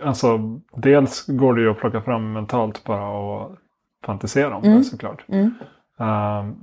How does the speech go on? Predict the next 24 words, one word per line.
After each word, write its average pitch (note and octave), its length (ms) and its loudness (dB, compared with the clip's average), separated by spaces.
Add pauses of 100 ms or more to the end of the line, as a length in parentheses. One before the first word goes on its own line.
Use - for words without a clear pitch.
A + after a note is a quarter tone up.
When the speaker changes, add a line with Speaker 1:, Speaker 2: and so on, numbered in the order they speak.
(140)
Speaker 1:
men A2 200 -4
sen A#2 320 -4
går A#2+ 220 -2
ju A2 260 -2
en A2 280 -6
del A2 460 -4
liksom G2+ 480 -10 (880)
delvis A2+ 800 0
går A2 160 2
ju G#2 240 -2 (320)
prova B2+ 480 -6 (260)
själv. - 360 -6 (240)
Speaker 2:
Mm. G#3+ 180 8
Speaker 1:
Eller G#2+ 160 0 (300)
prova G#2+ 300 -4
själv, A2 260 -4
men A2 180 -8
alltså G#2+ 220 -6
leva G#2+ 260 -2
ut A2+ 180 -4
själv. - 220 -8
Speaker 2:
Ja. G3+ 140 4
Speaker 1:
Så. - 240 -10 (420)
Speaker 2:
Mm. A3 200 4